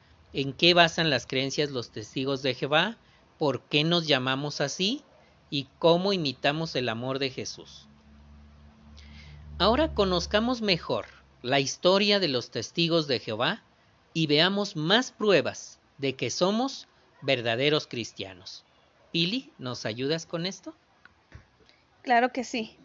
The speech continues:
Speaker 2: Pues mira, Uriel, Jehová profetizó que la verdad,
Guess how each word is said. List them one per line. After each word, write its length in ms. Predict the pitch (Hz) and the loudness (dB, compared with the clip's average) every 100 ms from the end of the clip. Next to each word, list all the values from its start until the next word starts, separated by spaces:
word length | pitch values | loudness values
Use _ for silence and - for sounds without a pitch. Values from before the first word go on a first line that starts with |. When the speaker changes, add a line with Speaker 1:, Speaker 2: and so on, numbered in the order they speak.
| - | -6
Speaker 2:
Pues 180 | 233 240 | -4 0
mira, 240 | 254 220 | 2 2
Uriel, 280 | 202 196 202 _ _ _ - - | 0 -4 -8 _ _ _ -20 -16
Jehová 380 | - 254 277 285 | -4 2 2 2
profetizó 800 | 392 349 311 214 269 262 254 - | -4 -2 -4 -4 -6 -4 -6 -6
que 120 | 294 | -8
la 160 | - 311 | -6 -4
verdad, 400 | 294 277 285 | -4 -2 -4